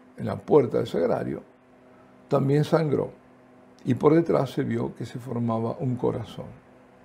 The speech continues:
Todos los que estaban allí presentes, todos, todos lo vieron. Y fue fotografiado, justamente en las fotografías que se ven ahora aquí.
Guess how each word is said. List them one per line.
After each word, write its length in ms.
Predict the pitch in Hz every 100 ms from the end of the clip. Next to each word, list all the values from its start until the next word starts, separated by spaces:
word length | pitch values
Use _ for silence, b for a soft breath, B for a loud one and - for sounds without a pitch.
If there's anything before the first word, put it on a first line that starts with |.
| - - - B B B B B B -
Todos 200 | 208 233
los 80 | 196
que 80 | 139
estaban 480 | - 147 139 139 -
allí 380 | 131 120 135 131
presentes, 600 | 120 120 160 190 190 -
todos, 340 | 147 131 117
todos 320 | - 147 131
lo 80 | 107
vieron. 460 | 110 104 123 143 - _ _ - - _ b b -
Y 80 | 113
fue 200 | - 139
fotografiado, 760 | 143 127 117 117 - - 135
justamente 680 | 117 - 120 120 120 120 117
en 140 | 107 110
las 160 | 110 113 - - B B -
fotografías 580 | - - 120 117 147 131
que 260 | - 120 - - -
se 160 | - 127
ven 180 | 120 120
ahora 260 | 117 117
aquí. 240 | 113 -